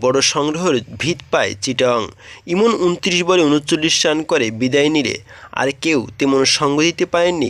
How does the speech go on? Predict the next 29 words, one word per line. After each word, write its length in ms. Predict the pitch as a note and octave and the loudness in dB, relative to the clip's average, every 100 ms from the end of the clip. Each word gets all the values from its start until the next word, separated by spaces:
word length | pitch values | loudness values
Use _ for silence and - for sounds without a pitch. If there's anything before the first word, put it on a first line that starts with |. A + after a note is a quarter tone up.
| - | -2
ক্লার্ককে। 480 | A#2+ A#2 A#2 A2+ G2+ - - - - | -2 0 -4 -6 -6 -8 -20 -10 -4
তবে 200 | F#3+ A3 - E3 | 0 0 -2 -2
একাই 280 | G3+ F#3+ C#3+ | 0 0 0
দায়িত্ব 280 | C3 C3+ - E3 | 0 -2 -6 -2
নিয়ে 140 | F3 B2 G#2 | 0 0 0
পঞ্চাশ 380 | B2+ C3+ C#3 D#3 D3+ | 0 0 0 -2 2
বলে 180 | D#3 A#2+ - - - - - - | 2 0 -2 -16 -20 -18 -4 -2
একশো 220 | - - A3+ D#3 | 0 0 2 2
এক 100 | D3+ G#3 | 0 0
রানের 240 | F3+ C#3+ - - - - F3 | 0 -2 -6 -20 -18 -4 2
অসাধারণ 520 | E3+ - G3 G#3 G#3 F#3+ D#3+ | 2 2 0 2 0 0 0
এক 80 | D#3 D#3 | 0 2
ইনিংস 280 | E3+ F3 E3+ - | 2 2 2 0
খেলেন, 320 | G#3 G#3 C#3 A2+ - B2+ B2 | 2 2 2 -2 -10 -4 -2
যেখানে 360 | - F#3+ D3+ G#2+ - | -2 -2 -2 -2 -2
ছিল 280 | - - E3 A#2+ - | -2 0 0 0 0
সাতটি 320 | D#3 D3 E3+ E3 | -2 -4 -6 -4
চার 160 | F3+ F3 - | -2 -2 -4
ও 120 | D3+ C3 A2+ - | -2 -2 0 -2
ছয়টি 320 | D#3 D#3+ C3 A2+ - | -4 -4 -6 -4 -6
ছক্কার 380 | B2+ - B2 A#2 | -4 -2 -2 0
মার। 180 | A#2 A2+ - _ _ - | -2 -4 -8 _ _ -6
ক্লার্ক 280 | F3 F3+ F#3 - | -2 -2 -2 -4
ইরশাদের 400 | D3+ - F3+ F3 F3 | -2 -2 0 0 0
শিকার 260 | E3+ D#3 E3 D#3 | -2 -2 -2 0
হয়ে 160 | E3+ A#2 B2 | 0 0 0
বিদায় 280 | C3 D3 D#3+ | 0 2 2
নিলে 200 | D#3 A2 - | 2 0 -2
আর 80 | A#2+ | -4